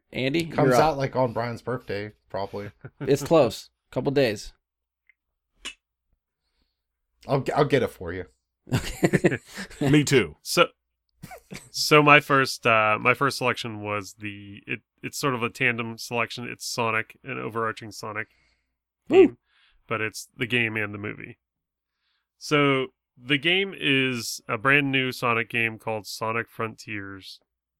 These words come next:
Speaker 4: Frontier or Frontiers, I can't remember which, if it's plural or not, but it is, um, from what I've been hearing from everybody, it's basically Sonic Breath of the Wild.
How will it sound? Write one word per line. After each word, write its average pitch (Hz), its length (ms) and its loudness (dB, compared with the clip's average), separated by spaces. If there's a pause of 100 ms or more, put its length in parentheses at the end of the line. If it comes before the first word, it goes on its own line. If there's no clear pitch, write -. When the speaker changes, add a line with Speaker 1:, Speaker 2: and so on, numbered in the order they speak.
(140)
Speaker 4:
Frontier 131 460 -4
or 113 40 -4
Frontiers, 104 460 -10
I 107 60 -16
can't 120 180 -16
remember 107 260 -16
which, 110 240 -18
if 117 140 -20
it's 113 100 -20
plural 120 300 -12
or 117 80 -12
not, 117 180 -10 (100)
but 127 180 -4 (460)
it 127 220 -2
is, 120 640 -4 (320)
um, 110 480 -4
from 131 160 -10
what 135 160 6
I've 127 300 4 (640)
been 143 160 2
hearing 123 320 0
from 110 160 -10
everybody, 104 420 -6
it's 104 140 -12
basically 104 500 -8
Sonic 104 420 -6
Breath 101 200 -12
of 113 80 -20
the 120 60 -18
Wild. 50 320 -18